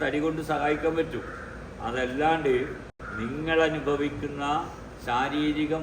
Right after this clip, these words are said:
മാനസികമായ വേദനകൾ ഒരിക്കലും തന്നെ ഒരു മനുഷ്യനും പങ്കുകൊള്ളാനാവില്ല.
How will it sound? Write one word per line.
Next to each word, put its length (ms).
മാനസികമായ 760
വേദനകൾ 480
ഒരിക്കലും 520
തന്നെ 240
ഒരു 160
മനുഷ്യനും 540
പങ്കുകൊള്ളാനാവില്ല. 1200